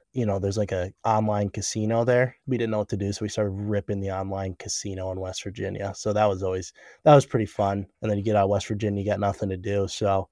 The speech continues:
I mean, that, that was, that was a good time, you know, just being with the guys in the back, and you're playing, like, one dollar hands because, you know, you're poor college kids, but you're going nuts when you win a dollar for the guy next to you. So that was pretty fun.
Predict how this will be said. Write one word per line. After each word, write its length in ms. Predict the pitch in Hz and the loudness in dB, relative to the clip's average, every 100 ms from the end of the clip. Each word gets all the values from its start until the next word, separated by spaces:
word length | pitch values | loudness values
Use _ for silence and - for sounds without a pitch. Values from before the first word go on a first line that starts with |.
| - | 2
I 100 | 131 | 6
mean, 280 | 131 120 - | 6 4 4
that, 260 | 135 135 123 | 6 8 8
that 120 | 135 | 6
was, 240 | 123 110 - | 6 2 6
that 100 | 131 | 6
was 140 | 117 | 6
a 60 | 110 | 2
good 200 | 110 101 | 0 2
time, 340 | 101 104 104 | 2 2 2
you 60 | 98 | 0
know, 120 | 98 | -2
just 180 | 104 - 101 | -4 -6 -4
being 160 | 110 104 | 0 0
with 100 | 98 | 0
the 80 | 101 | 0
guys 340 | 98 98 95 | 2 2 0
in 80 | 101 | -2
the 60 | |
back, 400 | 95 101 95 101 | -2 0 0 0
and 160 | 107 107 - | -2 -6 -8
you're 200 | 165 123 | -2 0
playing, 340 | 113 - 107 107 | 0 2 2 2
like, 200 | 98 - _ | -2 -6 _
one 340 | 101 101 101 | -2 0 0
dollar 320 | 98 101 101 | 0 0 0
hands 460 | 92 98 98 101 98 | -2 -2 -2 -2 -4
because, 600 | - 101 101 95 - - _ | -4 -2 -2 -4 -6 -12 _
you 100 | 107 | -4
know, 180 | 90 87 | -4 -6
you're 140 | 123 104 | -4 -6
poor 240 | - 107 | 0 -2
college 440 | 92 95 95 92 - | 0 0 0 0 -2
kids, 240 | 101 95 | -4 -4
but 140 | - 107 | -4 -4
you're 80 | |
going 360 | 110 110 101 104 | 0 0 2 2
nuts 280 | 104 101 - | 2 0 -2
when 100 | 101 | -4
you 120 | 101 | -2
win 120 | 104 | -2
a 60 | 101 | -2
dollar 400 | 92 95 98 95 | 0 0 0 0
for 140 | - | -2
the 100 | 98 | -2
guy 220 | 95 98 | 0 0
next 300 | 95 92 - | 0 -4 -6
to 100 | - | -4
you. 140 | 101 95 | -2 -2
So 300 | - 104 98 | -2 0 0
that 140 | 113 123 | 4 2
was 120 | 113 | 2
pretty 220 | - 98 | -2 -6
fun. 420 | - 101 98 98 | -4 -2 -2 -4